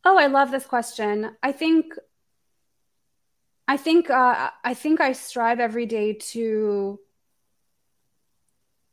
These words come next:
to assume that I know nothing and to be willing to change course quickly. So, I, the,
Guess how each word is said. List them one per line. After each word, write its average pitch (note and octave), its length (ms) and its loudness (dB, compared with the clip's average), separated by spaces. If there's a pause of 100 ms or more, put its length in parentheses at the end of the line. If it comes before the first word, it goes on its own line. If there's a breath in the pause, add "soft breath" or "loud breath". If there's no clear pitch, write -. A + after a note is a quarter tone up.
(960)
to C#4+ 160 -2
assume C4 420 0
that A#3+ 140 2
I A3+ 100 0
know G#3+ 140 -2
nothing A#3 540 -8 (180)
and A3 440 2
to B3 140 -6
be A3+ 160 -6
willing G#3 440 -2
to G#3+ 200 -4
change F3+ 420 -4
course - 220 -8
quickly. - 540 -16
So, G#3 460 0 (1120 loud breath)
I, G2 120 -8 (280)
the, A#3 160 2